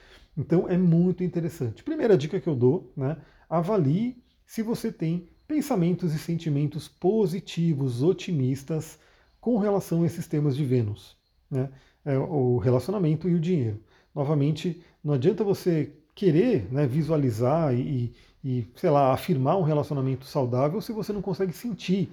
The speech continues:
a energia desse relacionamento saudável, se você não consegue se imaginar e se colocar realmente, né, fortemente nesse relacionamento. Mesma coisa do dinheiro, né? Não adianta você ficar falando, "Eu quero ganhar dinheiro, eu quero, né,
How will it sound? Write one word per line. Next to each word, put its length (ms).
a 80
energia 320
desse 220
relacionamento 520
saudável, 320
se 120
você 320
não 100
consegue 340
se 120
imaginar 800
e 60
se 160
colocar 440
realmente, 580
né, 180
fortemente 640
nesse 200
relacionamento. 720
Mesma 240
coisa 200
do 140
dinheiro, 360
né? 120
Não 100
adianta 240
você 220
ficar 320
falando, 240
"Eu 60
quero 240
ganhar 180
dinheiro, 500
eu 60
quero, 380
né, 260